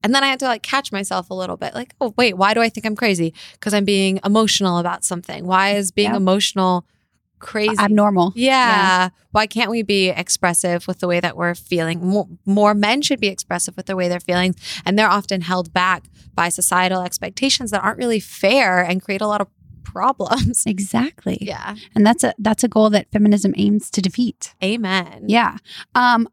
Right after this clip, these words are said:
Speaker 2: you know what I was thinking on the way here? Before,
Speaker 1: Yes.
Speaker 2: I just wanna pitch this to you. So I was thinking about you and your career on the Young Turks, and even just the Young Turks as its own media thing.
Speaker 1: Uh-huh.
Speaker 2: Why don't we have one with girls? Like, why don't we have it all girl, like, super dope chicks?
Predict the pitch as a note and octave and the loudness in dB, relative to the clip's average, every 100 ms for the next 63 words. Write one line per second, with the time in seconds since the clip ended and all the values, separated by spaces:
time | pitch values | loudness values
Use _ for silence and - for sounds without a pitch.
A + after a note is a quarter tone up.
0 | - G#3+ B3+ E4+ D#4 B3 G#3 G3+ G#3+ G#3 | -6 2 4 6 4 0 -2 -2 -2 0
1 | G3 F#3+ F#3 F#3+ F#3+ G3 F#3 - - G3+ | 0 0 0 0 0 -2 -2 -6 -6 -6
2 | G#3 G#3+ G3 F#3+ - G#3 - A#3 A#3+ - | -8 -10 -12 -12 -14 -16 -8 -6 -6 -12
3 | - - D4+ B3 C#4 D4+ D#4+ D4 C#4 C4+ | -10 -6 -6 -2 -2 0 -2 -4 0 0
4 | A3+ G3+ A3+ A#3 A3+ G#3 G3 A#3 G#3 G#3 | 0 0 2 4 4 2 0 0 2 2
5 | G3+ G3+ G3+ - G#3+ G#3 A#3 C#4+ D#4 D#4+ | 2 2 0 0 0 0 0 0 2 2
6 | C#4+ - G3+ F#3+ G3 G#3 G3 - G3 F#3 | 0 0 0 0 -2 -2 -2 -2 -2 0
7 | F#3+ G#3 G3 F#3 F#3+ G#3+ A3+ B3 A3 G#3+ | -2 -4 -2 -4 -4 -6 -4 -6 -2 -2
8 | G3+ - _ A#3 F4 D5 C5 A#4+ A4 G#4 | -2 -8 _ 0 2 2 -2 0 0 2
9 | F#4+ G4 F#4 - A#3 E4 A3 - A3+ B3 | 2 0 -4 -2 0 2 0 -2 -2 0
10 | C#4+ E4+ D#4 C#4 B3+ B3 A3 B3+ A3+ A3 | 2 4 2 2 -2 2 2 2 2 2
11 | A#3 D4 A3+ G3 - B3+ C4 A#3 A#3 - | 4 2 0 -2 -4 -2 0 0 0 0
12 | A#3 A#3 D#4 - | 0 0 0 -8